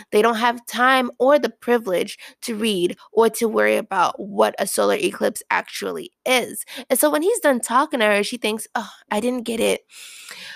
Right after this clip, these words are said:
I just got a scolding, and I'm just gonna be back, and my brother's probably gonna find a whole nother, um, person for me to marry.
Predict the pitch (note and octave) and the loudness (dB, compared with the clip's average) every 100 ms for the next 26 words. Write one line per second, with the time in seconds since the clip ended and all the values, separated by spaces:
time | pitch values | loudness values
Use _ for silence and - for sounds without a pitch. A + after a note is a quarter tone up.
0 | - - A3 A#3 B3+ B3+ A#3+ B3 G#3+ G#3+ | -10 -2 0 2 4 4 4 4 2 2
1 | G#3 G3+ G3+ G#3 - G#3+ G3 G3 F#3+ G3 | 0 -2 -4 -6 -6 -4 -2 -4 -6 -4
2 | G#3 G3+ G#3 G3+ - G#3+ G#3 G3+ G3 F3 | -4 -2 -2 -4 -8 -6 -6 -8 -10 -8
3 | G3 G#3+ G3+ G3 G3+ A#3+ C4 A#3 - A3 | -8 -8 -12 -10 -2 -2 0 -4 -4 -4
4 | A3 G#3 F#3+ - F#2+ F2 - - - D#3+ | -4 -8 -10 -8 -8 -8 -8 -12 -8 -8
5 | E3 F3 F3 - - - - - - _ | -6 -6 -4 -4 -4 -6 -10 -16 -18 _
6 | F#3+ F#3+ E3 - G#3+ G#3+ F#3+ - G3+ F3 | 2 2 2 2 2 2 -2 -2 2 2
7 | E3 - G3 E2+ C2 | 2 2 4 2 0